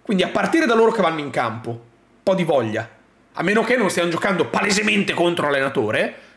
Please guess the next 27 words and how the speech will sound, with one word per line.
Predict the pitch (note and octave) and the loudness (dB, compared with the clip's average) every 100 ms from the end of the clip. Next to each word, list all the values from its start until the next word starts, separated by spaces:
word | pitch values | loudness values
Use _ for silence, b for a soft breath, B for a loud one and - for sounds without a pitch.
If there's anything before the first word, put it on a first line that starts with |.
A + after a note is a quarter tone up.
| - | -8
stiano | - F3+ | -2 0
facendo | F3+ E3 A3 F#3+ | 2 0 2 2
palesemente | F3 - A#3+ A#3 G#3 G#3+ G3+ G3 | 0 -2 -2 0 0 0 0 0
apposta | - G#3 F#3 - | -2 0 0 0
perché | D#3 D#3 E3 | -2 -2 -2
tanto | F#3 F3+ | -2 0
il | E3 | 0
vantaggio | D#3+ C#3+ F3+ F3 D3+ D#3+ B B B - | -2 -2 -2 0 2 0 B B B -6
è, | D#3 E3 - - | -2 -2 -4 -4
è | E3 F3 | 0 2
elevato | E3+ E3 F3 D#3+ | 2 2 0 0
e | D3 | 0
quindi | F#3+ F3+ C3 B - | 2 2 0 B -6
vogliono | E3 G3+ F#3 | 0 2 2
semplicemente | E3 E3 D#3 F3 F#3+ F#3 F#3+ | 0 -2 -2 -2 0 0 0
esonerare | E3+ F3+ E3 F3 D#3+ | 0 2 2 0 0
e | |
far | C3+ E3+ - | 0 -2 -2
capire | - F3+ D#3 | -4 -2 -2
che | D3 | 0
vogliono | D#3 C#3+ C3 | 0 0 -2
esonerare. | C3+ C3 A#2+ D3 F#3+ - - | -2 0 0 0 -2 -6 -4
Io | E3+ D#3 | -2 0
questo | D#3+ - C#3+ | -2 -2 -4
non | A2+ | -4
lo | A2 | -4
so, | G#2 F3 A#3 | 0 2 0